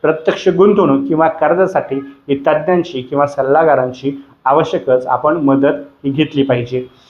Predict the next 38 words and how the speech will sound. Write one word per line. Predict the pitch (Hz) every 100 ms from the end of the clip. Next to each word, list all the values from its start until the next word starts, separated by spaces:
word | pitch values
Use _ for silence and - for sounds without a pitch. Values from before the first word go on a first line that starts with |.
| _
पर्सनल | 170 180 196
लोन | 190 165
असेल, | 143 151 143 139
बिझनेस | 165 190 190
लोन | 175 147 131
असेल, | 127 135 135
होम | 151 156 147
लोन, | 127 131
मॉर्गेज | 139 147 147 147 139
लोन | 131 131
असेल | 127 127 127 - _ _ -
किंवा | 208 214
तुमचं | 196 175 180
कृषी | 180 165 220
कर्ज | 214 156 127
असेल | 131 127 160
किंवा | 220 196
विविधांगी | 147 151 175 185 190 185
जे | 160
काही | - 175 156
लोन्स | 131 175 -
असतात | 123 - 139 139 - _ -
त्या | 156
सगळ्यांवरती | 156 151 127 151 185 170 131 143 151
टॉपअप | 147 135 - 139
लोनसाठी | 143 143 139 131 135
आपल्याला | 120 151 156 131 135 - - _ _ -
हे, | 143 170 - - _ _ _ _ -
अ, | 135 135 139 - 139
ग्राह्य | 156 180 208
धरलं | 185 147 143
जातं, | 135 135 139
परंतु | 175 175 175
त्यासाठी | 175 185 175 139 143
सहा | - 143 165
ते | 156
एक | 147 160 175 147
वर्षाचा | 131 143 135 156 175